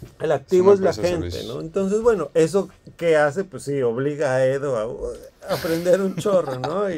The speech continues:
Speaker 1: y las consultoras le apuestan a que puedas hacerlo porque eso es pues eso es lo que ellos tienen que hacer, ¿no? Ahora sí que es un modelo y agarrar y decir, "Pues, yo confío en ti y que vas a poder hacer todo esto", porque eso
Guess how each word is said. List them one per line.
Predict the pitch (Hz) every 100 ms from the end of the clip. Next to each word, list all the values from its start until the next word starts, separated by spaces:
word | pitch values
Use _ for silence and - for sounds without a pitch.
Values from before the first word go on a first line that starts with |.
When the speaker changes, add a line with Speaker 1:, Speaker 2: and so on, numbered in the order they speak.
| 143
Speaker 1:
y | 147 147
las | 143 139
consultoras | 135 151 139 143 185 214 185
le | 165
apuestan | 135 - 160 202 208 180
a | 151
que | 151
puedas | 139 175 185
hacerlo | 160 170 180 254
porque | - 123 - 131
eso | 135 165 160
es | 151 139 - _ _ _ _ _ _ _
pues | 131 127
eso | 160
es | 170
lo | 139
que | 147
ellos | 147 135
tienen | 156 135 127
que | -
hacer, | - - - -
¿no? | - 127
Ahora | - 117 117 120
sí | 135
que | 135
es | 131
un | 131
modelo | 113 123 143 160 151
y |
agarrar | 113 107 110 123
y | 123
decir, | 117 123 -
"Pues, | 120 - _ _ _ _
yo | 143 170
confío | 175 185 139 185 196 196
en | 165
ti | 151 214 247 254 - _ _ _ _ -
y | 127 127
que | - 123
vas | 123 143
a | 165
poder | 120 131 131
hacer | 127 117
todo | - 123 120
esto", | 127 127 165 147 143
porque | 117 104 101 113 120 131
eso | 127 151 139